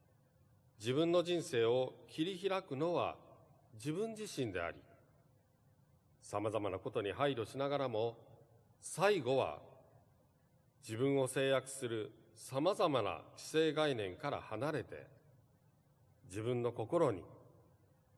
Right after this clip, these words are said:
自分の価値観に素直に従って、主体的に判断し、行動するという意味だと思っています。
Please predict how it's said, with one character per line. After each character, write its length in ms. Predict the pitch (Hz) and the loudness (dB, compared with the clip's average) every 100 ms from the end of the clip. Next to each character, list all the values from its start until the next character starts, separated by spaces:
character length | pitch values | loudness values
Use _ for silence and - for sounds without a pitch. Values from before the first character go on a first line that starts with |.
| _ | _
自 160 | 107 131 | -8 0
分 200 | 185 190 | 2 4
の 80 | 185 | 2
価 160 | 196 | 0
値 100 | 196 | 0
観 260 | - 180 110 | 2 2 2
に 160 | 92 - | -4 -8
素 180 | - - | -12 -2
直 200 | 220 165 | 2 4
に 80 | 104 | 2
従 280 | - 123 104 | -2 -2 0
っ 60 | |
て、 340 | 98 - 95 87 - - - _ _ _ _ _ _ | -2 -4 -6 -6 -12 -20 -20 _ _ _ _ _ _
主 160 | - - | -10 2
体 260 | 139 139 | 4 4
的 300 | 135 139 180 | 0 -6 -4
に 200 | 185 92 - | -4 -4 -8
判 280 | - 117 127 | -6 -4 -2
断 180 | 110 92 | -2 -4
し、 300 | - 135 131 - - _ _ - | -6 -8 -10 -12 -20 _ _ -20
行 240 | - 135 131 | -4 0 2
動 180 | 127 110 | 2 0
す 160 | - | -2
る 160 | 92 85 - - - _ _ - _ _ _ | -8 -10 -14 -20 -20 _ _ -20 _ _ _
と 140 | 180 | 0
い 200 | 196 185 | 2 4
う 40 | 165 | 4
意 120 | 156 | 2
味 100 | 127 | 2
だ 140 | 139 | 0
と 260 | 160 90 71 - - - | 0 -4 -6 -12 -20 -6
思 160 | 104 98 | -4 -4
っ 40 | |
て 160 | - 85 | -6 -12
い 80 | |
ま 140 | 71 67 | -12 -14
す。 240 | - - | -14 -16